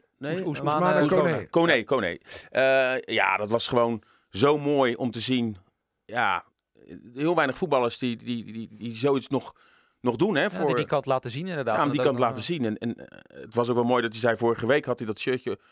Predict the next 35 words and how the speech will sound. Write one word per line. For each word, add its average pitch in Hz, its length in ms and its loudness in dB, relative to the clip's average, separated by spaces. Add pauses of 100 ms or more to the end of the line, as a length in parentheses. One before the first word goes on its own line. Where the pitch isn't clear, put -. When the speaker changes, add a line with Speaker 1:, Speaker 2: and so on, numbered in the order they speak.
(300)
Speaker 1:
eh, - 140 -8
uiteindelijk 110 420 -2
gedrukt. 113 340 -2
En 113 100 2
hij 107 100 -2
zei, 104 360 0
eh, 95 380 -4
"Deze 117 200 0
week 120 140 0
ga - 80 -6
ik 107 60 -6
scoren." 127 320 0
En 107 60 0
dat 101 140 -2
doet 131 160 -8
hij 107 80 -4
dan 95 120 -4
ook. 95 120 -4
Hij 101 140 -6
hikte 104 220 -6
er 104 60 -4
al 101 80 0
heel 107 180 2
erg 101 100 -2
lang 117 180 -2
te-, - 100 -8
eh, 101 160 -10
tegenaan. 95 460 -8 (640)
Nee, 139 180 4
ik 156 80 -4
ga 135 160 -2
voor, 107 240 -2
eh, 92 360 -2
voor, 92 340 -12
eh, 82 120 -8